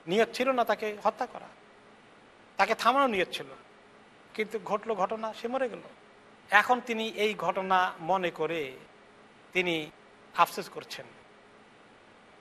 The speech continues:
যে, "আমি একটা ভুল করে ফেলেছি, থাপ্পড় দিয়ে একটা লোকে মেরেই ফেললাম, আমি গিল্টি ফিল করছি, আমি এ কাজ করতে পারবো না।" তোমরা পরবর্তী পর্যায়ে আরেকজন আছেন,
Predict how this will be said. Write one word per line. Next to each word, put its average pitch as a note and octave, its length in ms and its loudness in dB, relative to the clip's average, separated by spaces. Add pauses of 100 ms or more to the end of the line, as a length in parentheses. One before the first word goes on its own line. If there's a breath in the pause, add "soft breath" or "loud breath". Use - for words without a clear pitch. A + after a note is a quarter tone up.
(140)
যে, E3 80 4
"আমি F3 260 6
একটা F3+ 160 -4
ভুল E3+ 220 -8
করে E3+ 180 -4
ফেলেছি, F3 420 -10
থাপ্পড় F#3 280 -2
দিয়ে F#3+ 100 -4
একটা F#3 120 -8
লোকে F#3 160 -8
মেরেই F#3+ 280 0
ফেললাম, C#3+ 300 -8 (720)
আমি E3 240 0
গিল্টি F3 280 -4
ফিল F3 140 -6
করছি, F#3 400 -10 (840)
আমি D#3 320 4 (760)
এ F3 80 0
কাজ D#3 180 0
করতে - 220 -10
পারবো A#2+ 240 -14
না।" - 100 -20 (1200)
তোমরা F#3 440 4 (140)
পরবর্তী F#3+ 440 0
পর্যায়ে E3+ 360 0
আরেকজন G3+ 340 2
আছেন, F#3+ 280 -2